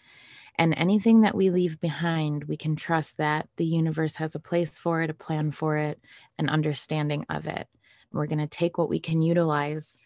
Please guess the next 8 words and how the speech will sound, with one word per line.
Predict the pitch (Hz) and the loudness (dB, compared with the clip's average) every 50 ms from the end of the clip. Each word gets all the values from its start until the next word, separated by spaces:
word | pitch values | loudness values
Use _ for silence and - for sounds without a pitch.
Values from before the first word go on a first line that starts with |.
| _ _ _ _ _ _ _ | _ _ _ _ _ _ _
to | - - | -8 -6
shift | 160 - - 185 175 - - - | -4 0 0 0 0 0 -2 -2
ourselves | 156 156 139 - 156 156 143 160 156 - | -2 -2 -2 -2 -2 -2 -2 -2 -4 -4
into | - - 165 156 156 | -2 0 2 2 4
our | 151 151 147 | 4 2 2
highest | 139 - - 151 156 160 156 156 - - - - - - _ _ _ _ _ _ _ _ _ _ _ _ _ _ _ | 0 0 -2 0 0 0 0 -2 -4 -6 -8 -10 -14 -18 _ _ _ _ _ _ _ _ _ _ _ _ _ _ _
good. | - 151 139 - - - _ _ _ _ _ _ _ _ _ _ _ _ _ _ _ _ | -2 -2 -2 -2 -4 -8 _ _ _ _ _ _ _ _ _ _ _ _ _ _ _ _
So | - - 175 160 151 151 - | -4 -2 0 2 2 0 -2